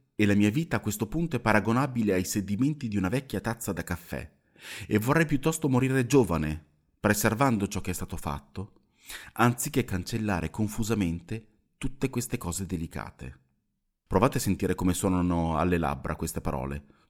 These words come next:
tutte queste cose delicate. Adesso si capisce la, la citazione di Giobbe all'inizio.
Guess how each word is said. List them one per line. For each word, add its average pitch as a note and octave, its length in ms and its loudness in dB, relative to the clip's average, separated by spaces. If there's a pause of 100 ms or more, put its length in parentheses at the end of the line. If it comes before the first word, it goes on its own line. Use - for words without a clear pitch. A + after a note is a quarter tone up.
tutte - 320 -4
queste F2+ 260 -4
cose E2+ 240 -6
delicate. D2+ 760 -8
Adesso G#2 300 -2
si - 100 -8
capisce - 400 -6
la, C#2+ 320 -8 (300)
la E2 100 -8
citazione E2+ 440 -4
di D#2+ 160 -4
Giobbe D#2 320 -2
all'inizio. C#2 720 -6